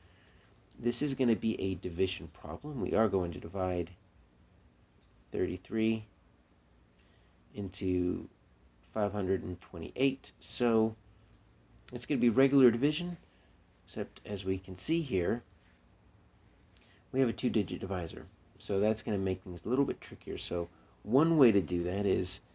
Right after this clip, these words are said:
um, I would recommend maybe just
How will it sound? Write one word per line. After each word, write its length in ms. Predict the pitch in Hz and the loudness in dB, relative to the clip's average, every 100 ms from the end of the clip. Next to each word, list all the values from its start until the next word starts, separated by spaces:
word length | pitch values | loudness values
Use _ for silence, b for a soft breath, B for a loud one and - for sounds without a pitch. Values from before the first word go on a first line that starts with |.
| b b - _ 80 | b b -20 _ -12
um, 420 | 80 92 95 - _ _ - - | -8 -6 -8 -10 _ _ -20 -8
I 140 | 123 135 | 0 2
would 180 | 139 | 2
recommend 540 | 95 95 101 92 95 95 104 | 2 0 -2 -2 -2 -2 -2
maybe 320 | 101 98 101 | 0 0 -4
just 300 | 95 - | -4 -8